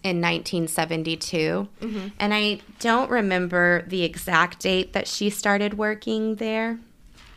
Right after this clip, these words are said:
Speaker 1: but by November of nineteen seventy-two, she's involved with the first strike.
Speaker 2: Okay.
Speaker 1: And it lasted two months, but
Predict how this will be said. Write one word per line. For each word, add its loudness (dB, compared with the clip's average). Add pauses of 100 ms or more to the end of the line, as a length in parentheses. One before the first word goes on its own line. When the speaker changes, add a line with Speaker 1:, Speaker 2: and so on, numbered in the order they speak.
(300)
Speaker 1:
but 2 (640)
by 6
November 4
of 2
nineteen 0
seventy-two, -2
she's -4
involved 2
with -4
the -4
first -2
strike. -2 (460)
Speaker 2:
Okay. -10 (200)
Speaker 1:
And 2
it 2
lasted 4
two -2
months, 0
but 4